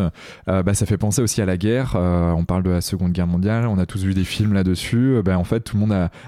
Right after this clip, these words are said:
a des croix, euh, bah, en tout cas ceux qui sont des infirmiers ou des aides, euh, des aides-soignants et autres. Médecin, donc euh, en effet il y a, il y a ce côté-là où, euh, anxiogène, et donc toi tu viens démystifier, euh, adoucir,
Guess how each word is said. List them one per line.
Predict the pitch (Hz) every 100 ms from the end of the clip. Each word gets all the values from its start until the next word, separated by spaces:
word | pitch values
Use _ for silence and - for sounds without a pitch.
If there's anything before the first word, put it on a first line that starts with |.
| -
a | 87
des | 90 90
croix, | - 110 110 107
euh, | 98 90 85
bah, | 87
en |
tout | 87 -
cas | 107
ceux | 110
qui | -
sont | - 90
des | 87
infirmiers | 92 - 90 95 104 107
ou | 90
des | 85 87
aides, | 101 101 80 - - - -
euh, | 87 87 85 82 82
des | 82
aides-soignants | 82 - 92 90 90
et | 90
autres. | 110 143 - 85 - - - _ _ _ - 95
Médecin, | 92 - 117 131 131
donc | 104 98
euh, | 98 - - - -
en | 120
effet | 123 143
il | 101
y |
a, | 95 92
il |
y | 92
a |
ce | 98 110
côté-là | - 110 113 131 139
où, | 113 101
euh, | 95
anxiogène, | 87 107 - 110 101 117 147
et | 117
donc | 98
toi | - 117
tu | - 107
viens | 95 104
démystifier, | 98 98 113 123 123 - 110 92 117 123 143 151 - -
euh, | - 185 -
adoucir, | 185 117 117 - 120 135 147 143 107